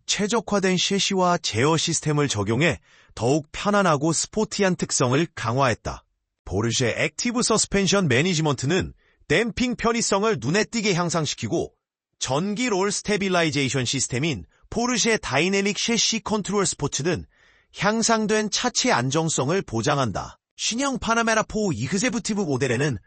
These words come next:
포르쉐 액티브 서스펜션 매니지먼트를 포함한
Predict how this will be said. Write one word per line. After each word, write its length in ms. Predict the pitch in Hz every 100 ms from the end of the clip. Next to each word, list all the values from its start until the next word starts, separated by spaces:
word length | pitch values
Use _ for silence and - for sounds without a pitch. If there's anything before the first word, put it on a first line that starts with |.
| _ -
포르쉐 500 | 262 285 247 220 -
액티브 360 | 139 - 254
서스펜션 580 | - 247 - 214 185 202
매니지먼트를 680 | 120 139 175 160 160 143 139
포함한 460 | - 131 120 170